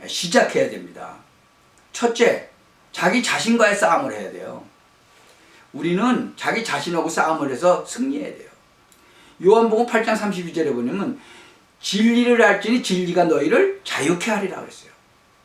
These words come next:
진리는 누구죠? 예수 그리스도예요. 그래서 나의 환경을 다 주님께 맡기고 주님의 계획을, 예, 발견해야 돼요. 그리고 나의 뜻보다는 온전하신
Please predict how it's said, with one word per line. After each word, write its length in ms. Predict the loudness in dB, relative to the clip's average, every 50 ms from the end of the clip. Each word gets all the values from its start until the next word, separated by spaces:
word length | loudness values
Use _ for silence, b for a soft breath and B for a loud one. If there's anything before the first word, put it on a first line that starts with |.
| _ _ _
진리는 440 | -2 2 2 4 4 2 2 0 0
누구죠? 500 | 0 -2 -4 -6 -4 -4 -4 -4 -6 -8 -4
예수 300 | -4 -4 -2 -4 -6 -10
그리스도예요. 500 | -12 -14 -14 -16 -18 -18 -20 -20 -20 -20 -20 _ _ _ _ _ _ _ _ _ _ _ _ _ _ b b b b b b b b
그래서 200 | -4 0 0 2
나의 300 | 2 4 4 4 4 4
환경을 760 | 2 2 0 0 2 2 2 2 2 2 2 2 0 B B B B
다 340 | -8 -6 -4 0 0 0 0
주님께 400 | 0 0 2 2 2 2 2 2
맡기고 720 | 2 2 2 0 -4 -8 -10 -8 -6 -6 -6 -6 -6 -10 -12 -18 -14 -10 -6
주님의 440 | -2 -2 0 2 4 4 4 4
계획을, 680 | 2 0 0 0 0 0 2 2 2 2 2 0 -6 -12 -20 _ -16
예, 120 | -16 -12 -10
발견해야 520 | -8 -8 -6 -4 -2 0 0 0 -2 -4
돼요. 200 | -6 -10 -16 -20 -20 -20 -20 _ _ _ _ _ _ _ _ _ _ _ _ _ _ _ _ _ _ _ _ _ _ _ _ _ _ _ _
그리고 300 | -4 -2 0 2 2 2
나의 480 | 2 0 2 2 4 4 4 2 0 -2
뜻보다는 680 | -4 -2 2 2 4 4 4 4 4 2 2 0 -2 -8 -16 _ _ _ _ -2
온전하신 800 | 2 4 4 6 4 4 4 4 2 2 4 2 2 2 0